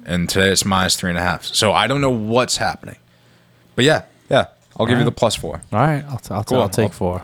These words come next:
Speaker 2: I'll take
Speaker 1: we'll,
Speaker 2: the
Speaker 1: we'll put you
Speaker 2: four.
Speaker 1: down for that. Next game, we have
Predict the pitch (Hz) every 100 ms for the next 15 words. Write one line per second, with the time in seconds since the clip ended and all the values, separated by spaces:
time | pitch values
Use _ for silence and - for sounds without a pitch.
0 | - 107 - 113 113 110 92 135 127 131
1 | 107 98 92 87 85 _ - 127 160 -
2 | - 120 110 107 107 107 - 131 147 104
3 | 101 98 95 -